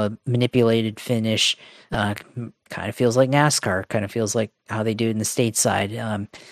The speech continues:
so gotta question, um, the motivation for the, uh,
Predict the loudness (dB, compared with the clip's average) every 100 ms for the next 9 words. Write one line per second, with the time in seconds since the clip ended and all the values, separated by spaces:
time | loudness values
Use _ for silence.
0 | -18 -4 2 4 4 2 4 4 4 2
1 | 0 -4 -6 _ _ -6 -4 -4 -6 -4
2 | 4 6 6 6 6 4 0 -4 2 6
3 | 6 4 -2 -2 -4 -6 -4 -2 -2